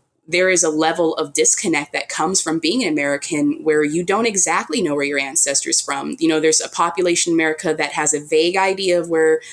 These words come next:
their ancestors may have come from based on surnames. And then there are African Americans where that's not gonna work for us.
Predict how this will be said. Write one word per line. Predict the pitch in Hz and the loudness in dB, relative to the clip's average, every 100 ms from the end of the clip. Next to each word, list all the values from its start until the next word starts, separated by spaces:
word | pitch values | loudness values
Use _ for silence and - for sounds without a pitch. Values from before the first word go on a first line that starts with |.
| - | -4
their | 160 | 0
ancestors | 160 160 - 165 - 151 | 2 2 0 0 0 0
may | 160 156 | 2 0
have | - | 0
come | 165 156 | -2 -2
from | - 151 | -2 -2
based | 151 147 | 0 -2
on | 156 143 | -2 0
surnames. | - 185 202 143 143 156 185 - - - 160 | 0 0 0 0 0 -2 -4 -6 -20 -8 -2
And | 160 165 | 0 2
then | 170 170 | 2 2
there | 165 160 156 156 | 2 2 2 0
are | 151 | 0
African | 143 156 - 160 | 0 -2 -4 -2
Americans | 151 165 190 180 151 156 | 0 0 0 0 -2 0
where | 143 | -2
that's | 156 180 - - | -2 -2 -2 0
not | 202 202 175 - | 2 2 2 0
gonna | 151 147 | -2 0
work | 208 262 | 0 -2
for | - 135 | -4 -4
us. | 143 156 - - | -2 0 2 0